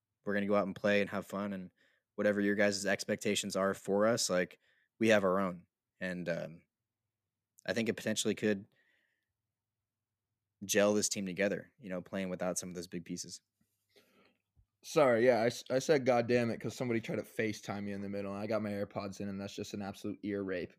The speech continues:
Speaker 2: But, nah, man,
Speaker 1: I didn't
Speaker 2: I,
Speaker 1: even
Speaker 2: I
Speaker 1: notice.
Speaker 2: Yeah, okay, well, cool. That's what, that's what's the beauty of having the AirPods in. But, um, yeah, I think I, I actually really like what you say about, you know, it's,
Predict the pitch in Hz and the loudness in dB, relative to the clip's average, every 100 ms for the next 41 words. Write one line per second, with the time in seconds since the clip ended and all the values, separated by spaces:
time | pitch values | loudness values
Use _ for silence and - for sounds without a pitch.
0 | - 117 104 - - - _ _ _ _ | 0 2 2 -2 -12 -20 _ _ _ _
1 | 120 131 123 117 110 110 117 113 123 85 | -2 0 2 2 2 4 6 6 4 2
2 | - - _ _ _ _ 135 135 110 104 | -6 -12 _ _ _ _ 8 10 8 4
3 | 110 104 104 - 123 107 - 117 - 107 | 2 0 0 2 4 4 0 -6 -6 -8
4 | - 113 - 107 117 113 110 107 104 107 | -8 -10 -8 0 2 2 2 -2 -2 -4
5 | 107 90 101 98 101 120 110 95 110 104 | -4 -6 -6 -10 -4 2 2 2 -2 -4
6 | 98 98 _ _ _ _ _ _ _ _ | -8 -12 _ _ _ _ _ _ _ _
7 | 120 117 110 - _ _ - 123 165 160 | 2 4 2 -2 _ _ 0 0 0 -4
8 | 156 - 127 170 - 160 208 302 233 208 | -6 -2 -2 0 4 4 4 2 -2 0
9 | 190 156 151 135 127 117 127 110 101 104 | 4 4 4 0 -4 -2 0 2 0 -2
10 | 104 117 113 107 - - | 0 0 2 0 -2 -10